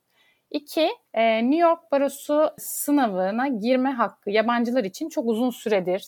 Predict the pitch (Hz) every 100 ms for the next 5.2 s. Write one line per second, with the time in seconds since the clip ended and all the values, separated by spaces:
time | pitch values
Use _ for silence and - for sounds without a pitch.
0 | _ 220 190 185 208 - 214 196 - 185
1 | - 240 _ _ - 190 190 262 277 262
2 | 247 240 240 247 247 240 254 247 294 285
3 | 285 240 269 - 254 254 247 190 - 214
4 | 190 175 175 180 190 185 175 175 - -
5 | -